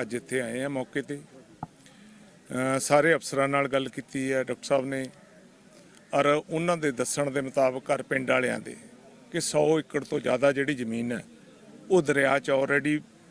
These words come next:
ਦਰਿਆ ਦੇ ਵਿੱਚ ਆ ਗਈ ਹੈ। ਔਰ ਜਿਸ ਸਪੀਡ ਦੇ ਨਾਲ ਦਰਿਆ ਦਾ ਪਾਣੀ ਚੱਲ ਰਿਹਾ, ਲੋਕ ਚਿੰਤਤ ਨੇ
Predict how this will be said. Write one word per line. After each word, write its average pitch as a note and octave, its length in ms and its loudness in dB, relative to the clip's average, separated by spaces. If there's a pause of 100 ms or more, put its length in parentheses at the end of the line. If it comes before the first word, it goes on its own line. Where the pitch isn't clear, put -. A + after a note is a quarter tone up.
(260)
ਦਰਿਆ C#3 300 4
ਦੇ C3 100 -4
ਵਿੱਚ B2+ 220 -4
ਆ A2+ 80 -2
ਗਈ - 260 -10
ਹੈ। - 40 -12 (840)
ਔਰ D3+ 100 4
ਜਿਸ C3+ 280 -2
ਸਪੀਡ C#3+ 440 -2
ਦੇ D#3 220 4
ਨਾਲ C#3 260 0 (560)
ਦਰਿਆ C#3+ 360 4
ਦਾ D3 140 4
ਪਾਣੀ D3+ 280 -2
ਚੱਲ B2+ 260 0
ਰਿਹਾ, D3+ 340 4 (420)
ਲੋਕ C3+ 260 2
ਚਿੰਤਤ D3 520 2
ਨੇ D#3 320 0